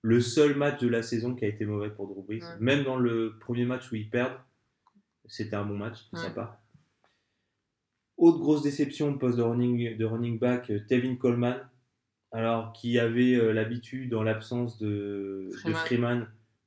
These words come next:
Speaker 1: de vraiment, euh, faire mal à la fois à la course
Speaker 2: Et à la
Speaker 1: et
Speaker 2: passe.
Speaker 1: à, et à la passe. Là, il fait seulement huit yards à la course
Speaker 2: Ça fait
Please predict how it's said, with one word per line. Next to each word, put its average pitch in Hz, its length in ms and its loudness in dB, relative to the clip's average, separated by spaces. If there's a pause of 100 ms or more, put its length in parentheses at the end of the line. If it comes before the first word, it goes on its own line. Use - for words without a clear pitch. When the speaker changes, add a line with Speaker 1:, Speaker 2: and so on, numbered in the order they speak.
Speaker 1:
de 110 200 0
vraiment, 113 600 0
euh, 107 60 -4
faire 107 300 -6
mal 117 420 -2 (320)
à 123 80 -6
la 123 180 0
fois 120 600 -4 (120)
à 113 80 -6
la 113 120 -2
course - 640 -10
Speaker 2:
Et 175 80 -6
à 160 80 -2
la 160 80 -2
Speaker 1:
et - 40 2
Speaker 2:
passe. - 300 0
Speaker 1:
à, 113 40 -4
et 110 40 -2
à 107 60 0
la 107 100 0
passe. 131 480 -6 (480)
Là, 131 160 4
il 139 100 2
fait 120 140 -2
seulement 120 540 0
huit 117 300 -6
yards 147 240 0
à 131 80 0
la 123 100 0
course 135 260 -4
Speaker 2:
Ça 190 100 2
fait 175 160 -2